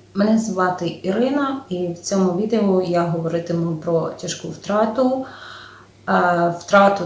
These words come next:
та скорботу серед медичних працівників. До категорії медичних працівників входять багато різних видів персоналу і робітників. До них можуть відноситись люди, які працюють у виконавчій службі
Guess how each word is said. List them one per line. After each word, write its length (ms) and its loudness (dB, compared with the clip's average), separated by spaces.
та 100 -4
скорботу 580 -2
серед 380 -4
медичних 540 -2
працівників. 680 -8
До 120 4
категорії 760 6
медичних 560 4
працівників 920 0
входять 500 2
багато 400 0
різних 560 0
видів 360 -2
персоналу 640 -2
і 80 -6
робітників. 720 -8
До 100 0
них 300 2
можуть 500 2
відноситись 680 -2
люди, 320 0
які 240 -2
працюють 680 -2
у 40 -2
виконавчій 680 -2
службі 520 -4